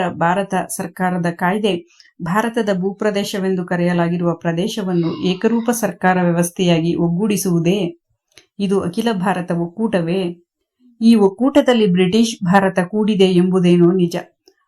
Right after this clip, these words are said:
ಪ್ರಾಂತ್ಯಗಳು ಸಂಯುಕ್ತ ರಾಜ್ಯದ ಘಟಕಗಳು ಎಂದು ಸಾರಿರುವುದರಿಂದ ಬ್ರಿಟಿಷ್ ಭಾರತವು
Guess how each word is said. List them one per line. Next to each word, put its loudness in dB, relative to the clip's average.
ಪ್ರಾಂತ್ಯಗಳು -2
ಸಂಯುಕ್ತ -8
ರಾಜ್ಯದ -4
ಘಟಕಗಳು -2
ಎಂದು 4
ಸಾರಿರುವುದರಿಂದ 4
ಬ್ರಿಟಿಷ್ 2
ಭಾರತವು 2